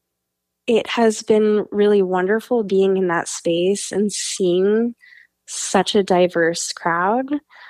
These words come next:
Um, you know, it's, it's frequented by a lot of the locals that have been going there for a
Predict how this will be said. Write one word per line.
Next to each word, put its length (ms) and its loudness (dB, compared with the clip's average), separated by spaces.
Um, 720 0
you 140 0
know, 200 4
it's, 460 -2
it's 300 -2
frequented 640 0
by 120 2
a 120 4
lot 200 2
of 140 -2
the 120 2
locals 600 -2
that 100 -2
have 180 -4
been 140 -2
going 340 0
there 260 2
for 280 -10
a 140 -8